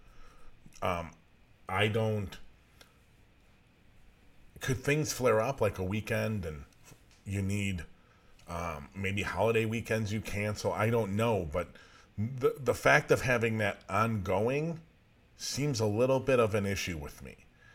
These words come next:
And I agree that the officers need to have lives. So, um, the reality is this is part of this, if not all of this, is around propaganda. The mayor,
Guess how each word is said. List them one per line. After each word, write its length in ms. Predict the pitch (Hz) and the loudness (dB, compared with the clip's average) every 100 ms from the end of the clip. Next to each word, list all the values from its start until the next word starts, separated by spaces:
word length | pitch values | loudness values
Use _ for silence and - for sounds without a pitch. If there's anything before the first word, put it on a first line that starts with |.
| - - | -16 -6
And 280 | 98 101 98 | -4 -4 0
I 100 | 107 | 0
agree 300 | 110 107 131 | 0 -2 -4
that 160 | 87 76 - - 82 | -4 -8 -14 -18 -4
the 100 | 101 | -2
officers 400 | 120 - 107 92 | -2 -2 -4 -2
need 200 | 113 107 | -2 -2
to 60 | |
have 280 | 80 92 80 | 0 -2 -2
lives. 560 | 87 82 58 - - - - _ - _ | -4 -4 -8 -12 -14 -16 -20 _ -20 _
So, 560 | - - 95 92 90 - - _ _ _ - - | -6 0 4 4 2 -4 -18 _ _ _ -16 -10
um, 500 | 92 87 82 82 80 - - - - - _ _ _ - _ _ _ _ _ _ - - | -6 -6 -6 -8 -10 -12 -20 -20 -20 -20 _ _ _ -20 _ _ _ _ _ _ -20 -4
the 80 | 117 | 2
reality 400 | 127 139 147 139 | 8 10 10 8
is 180 | 117 - | 4 2
this 220 | 120 120 | 0 2
is 280 | 117 92 - - - | 0 0 -6 -14 -10
part 260 | - 107 117 | 2 4 6
of 120 | 110 | 4
this, 280 | 120 104 104 | 2 2 -4
if 160 | - | -4
not 240 | 101 90 - - | -2 -2 -4 0
all 200 | 95 110 | 2 2
of 120 | 101 | 2
this, 180 | 113 - | 0 0
is 100 | 90 | -2
around 280 | 92 90 85 | -2 -2 -2
propaganda. 800 | 90 82 76 78 80 76 71 - _ - - - - - - | -4 -4 -6 -6 -8 -8 -12 -16 _ -20 -20 -20 -20 -20 -8
The 140 | 104 107 | -4 -2
mayor, 680 | 117 117 120 123 120 117 | 0 2 4 4 4 2